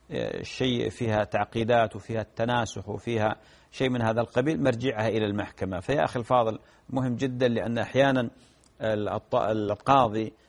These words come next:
يعتمد، آه، تقرير الطبيب الشرعي، فأحيانًا الأطباء يحدد لك من مات أولًا، من مات أولًا، ولذلك مهم جدًا الرجوع، بارك الله فيك، إلى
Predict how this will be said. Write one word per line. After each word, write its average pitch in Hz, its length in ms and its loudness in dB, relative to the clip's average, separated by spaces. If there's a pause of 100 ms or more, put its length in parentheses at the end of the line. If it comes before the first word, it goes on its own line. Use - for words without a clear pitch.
(120)
يعتمد، 120 600 0
آه، 113 280 4 (420)
تقرير 131 400 2
الطبيب 120 480 2
الشرعي، 110 540 2 (380)
فأحيانًا 127 600 0
الأطباء 117 680 -2 (240)
يحدد 135 500 -2
لك 127 180 -2
من 135 180 2
مات 139 220 0
أولًا، 113 480 2 (400)
من 117 160 0
مات 123 320 0
أولًا، 107 440 0
ولذلك 131 520 2
مهم 135 280 -2
جدًا 135 440 0 (380)
الرجوع، 123 460 2
بارك 123 380 2
الله 117 180 0
فيك، 123 280 -4
إلى 120 320 0